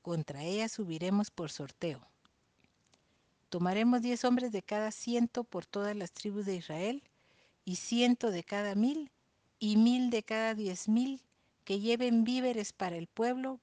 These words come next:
para que yendo a Gabaa de Benjamín, le hagan conforme a toda la abominación que han cometido en Israel". Y se juntaron todos los hombres de Israel contra la ciudad, ligados como un solo hombre.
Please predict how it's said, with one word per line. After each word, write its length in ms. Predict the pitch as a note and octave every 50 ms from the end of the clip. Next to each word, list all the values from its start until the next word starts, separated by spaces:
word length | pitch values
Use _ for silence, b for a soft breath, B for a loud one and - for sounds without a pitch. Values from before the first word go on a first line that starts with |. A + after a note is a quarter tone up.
| _ _ -
para 240 | - F#3+ G3 F#3
que 220 | F3+ - - F#3 F#3
yendo 500 | F3+ G3 A3+ A#3+ B3 B3 A#3+ B3+ A#3+ - -
a 180 | - F#3+ F#3 F3+
Gabaa 640 | E3+ D3+ D#3+ D#3+ E3 G#3 A3 A3+ A3+ A#3+ B3 A3+
de 160 | G3 F3+ F3+
Benjamín, 680 | E3+ F3 E3+ E3 - D#3+ D#3+ F3 G3+ A#3+ D4+ E4 D4+ _ _ b b b b b b b b b b b b b
le 220 | - D#3+ E3 F3+ G3+
hagan 320 | A3 A#3+ B3 C4+ C4+ C4+
conforme 540 | B3 B3+ A3 G3+ G3 G#3 G3 F#3 F3+ F#3 F3
a 40 | E3
toda 380 | _ - - A#3+ B3+ C4 B3+
la 140 | B3 A#3+ G#3
abominación 840 | F#3 F3 E3 E3 E3+ F3 E3+ E3 D#3+ D#3+ - - A3 A#3 B3 B3+ B3
que 200 | - - F#3 F3
han 180 | F3+ G3 G#3
cometido 720 | G#3+ - - G3 F#3 E3 C#3+ - - G3+ G3+ F#3+ G3 G3 - -
en 140 | F#3+ F3+
Israel". 500 | E3+ D#3+ D3+ - D#3 D3+ D#3+ D3+ C3 - _ _ _ _ _ _ _ _ _ _ _ _ _ _ _ _ _ _ _ _ _ _ _ _ _ _ _ _ _ _
Y 100 | - G3
se 140 | - - A3
juntaron 540 | G3+ - A3+ A3+ A3+ - C4+ C4+ C#4 C4+ C4
todos 240 | - C4+ C4+ C4+ B3+
los 220 | A#3+ G#3+ - -
hombres 300 | A3+ A3+ A3+ A#3+ A#3+ A3
de 100 | - G#3
Israel 440 | F#3+ F3+ - - F3 F3 F#3 G3+ G#3
contra 300 | - A3+ A3 A3+ G#3+ F#3+
la 140 | E3+ E3 D#3+
ciudad, 420 | - - E3 D#3 E3 F#3+ A3 A#3+ - _ _ _ _ _ _ -
ligados 580 | F#3 F#3+ G#3 G3+ F#3 G3+ G#3+ A3 A3+ A3+ -
como 340 | - - G#3 F3+ E3 E3 E3+
un 80 | F3+ F3+
solo 340 | - - G3+ F#3+ F3 D#3+ D3+
hombre. 300 | - - - - -